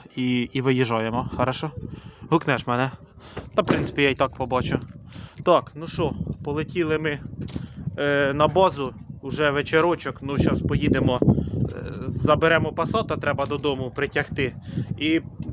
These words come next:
коротше, награнуліруємо щас мішків чотири-п'ять комбікорма, а остальне вже будемо гранулірувати завтра.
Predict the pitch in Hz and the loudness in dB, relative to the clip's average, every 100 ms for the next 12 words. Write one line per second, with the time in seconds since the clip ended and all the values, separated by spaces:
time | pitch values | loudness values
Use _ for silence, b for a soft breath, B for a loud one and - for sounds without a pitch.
0 | 151 151 160 156 - 160 151 151 147 147 | -6 0 2 0 0 2 4 4 2 2
1 | 156 160 160 160 175 156 147 143 135 151 | 2 2 2 2 4 6 4 2 0 -2
2 | 151 147 - 147 160 151 160 147 156 147 | -2 -4 -4 -4 -4 0 0 4 2 2
3 | 156 147 160 196 190 151 127 - B B | 0 -2 2 6 6 4 -2 -6 B B
4 | B B B B B B - - 135 147 | B B B B B B -20 -4 0 2
5 | 180 185 196 160 156 160 151 147 151 156 | 4 4 4 2 0 0 0 0 0 2
6 | 160 151 139 135 135 104 120 | 4 2 2 2 2 0 -4